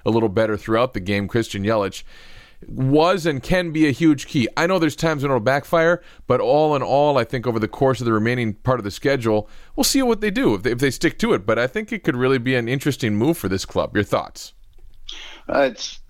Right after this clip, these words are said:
Speaker 2: pretty simple, I think. It's, it's about maximizing production. And when you have a guy playing like Christian Yelich is, completely out of his mind, um, you wanna put him typically in the two or three spot. Uh,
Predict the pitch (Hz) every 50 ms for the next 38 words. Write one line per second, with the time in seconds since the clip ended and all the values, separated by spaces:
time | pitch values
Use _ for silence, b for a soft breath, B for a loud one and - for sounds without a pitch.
0 | - - - - 202 208 208 151 - - 170 180 180 - 104 95 95 95 - 117
1 | 110 107 - 117 101 - - 135 113 - 131 127 - 156 - - 104 113 123 135
2 | - - 131 120 123 127 113 113 104 - 101 90 - 92 110 - - - 76 71
3 | 69 - B B B B B B B B - 101 98 95 92 92 101 107 113 -
4 | 156 156 170 147 123 113 123 127 120 - 117 117 110 110 110 104 95 90 87 -
5 | - 123 113 - - 98 92 90 95 101 92 - - - 65 71 - - - -
6 | - - 131 123 - 101 107 101 101 98 98 90 90 - - 95 85 87 95 87
7 | 76 71 - - B B B B B B B B - 107 107 98 95 90 87 -
8 | - 113 139 156 151 143 139 - 143 131 117 127 123 120 113 110 - - - -
9 | - 180 - - - 147 139 131 123 113 107 101 - - 117 107 104 95 - -
10 | 101 107 98 - - - 78 67 64 53 - _ B B B B B B B B
11 | - 98 98 95 92 87 82 80